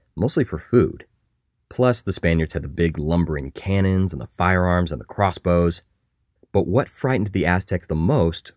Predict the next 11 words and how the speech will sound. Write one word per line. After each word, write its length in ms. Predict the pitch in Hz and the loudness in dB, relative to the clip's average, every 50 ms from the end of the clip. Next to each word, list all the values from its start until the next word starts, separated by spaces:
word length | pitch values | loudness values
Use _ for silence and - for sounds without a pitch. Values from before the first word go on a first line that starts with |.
| _ | _
were 420 | - 82 82 82 82 78 78 78 - - | -8 -4 -2 0 0 0 -2 -2 -4 -6
the 100 | 82 87 | -8 -8
horses. 720 | - - - 104 98 95 - - - - - - - - _ _ _ _ _ _ _ _ _ _ _ _ _ _ | -8 -6 -4 -2 -2 -2 -2 -4 -6 -8 -10 -10 -10 -12 _ _ _ _ _ _ _ _ _ _ _ _ _ _
They'd 200 | - 101 117 120 | -2 0 2 2
never 200 | 131 135 127 120 | 2 2 2 0
seen 320 | - - - 104 98 95 - - - | 0 0 2 2 2 0 0 -2 -2
anything 540 | 90 92 92 85 82 - 69 64 55 50 - - - | 0 2 2 2 0 -4 -8 -12 -12 -12 -16 -14 -8
like 160 | - 80 - 80 | -8 -6 -4 -4
an 60 | 78 | -6
armored 420 | - - 82 90 98 104 95 85 | -4 -4 -2 0 0 0 0 0
man 300 | 92 90 87 85 87 85 | 0 2 2 2 0 0